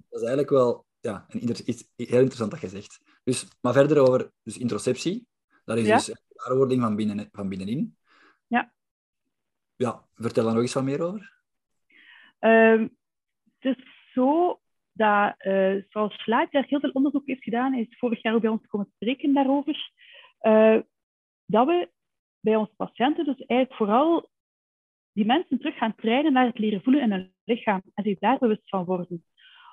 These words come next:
Speaker 2: Omdat al die fysieke reacties die er zijn, op een bepaald moment heeft je brein het, "Ja, ja, been there, done that."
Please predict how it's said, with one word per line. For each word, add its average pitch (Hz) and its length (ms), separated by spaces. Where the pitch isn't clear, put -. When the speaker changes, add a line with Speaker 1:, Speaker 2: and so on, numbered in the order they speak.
Speaker 2:
Omdat 208 540
al 269 140
die 254 220
fysieke 247 320
reacties 240 400
die 190 100
er 170 80
zijn, 277 340
op - 100
een 226 80
bepaald 269 300
moment 277 260
heeft 262 180
je 247 80
brein 247 240
het, - 220
"Ja, 214 180
ja, 208 320
been 233 220
there, 220 220
done 196 220
that." 311 180